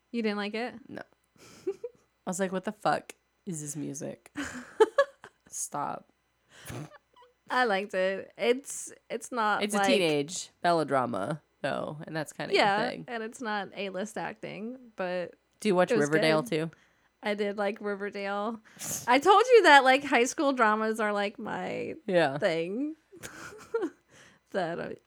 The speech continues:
Speaker 1: I still like.
Speaker 2: Thought that there was another one coming out, but I,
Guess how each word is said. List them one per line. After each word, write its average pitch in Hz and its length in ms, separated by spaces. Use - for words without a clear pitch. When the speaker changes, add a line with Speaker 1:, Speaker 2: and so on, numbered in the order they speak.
Speaker 1:
I - 60
still - 280
like. - 400
Speaker 2:
Thought - 180
that 427 120
there 330 120
was 233 160
another 165 320
one 143 180
coming 143 320
out, 120 200
but 151 120
I, 151 120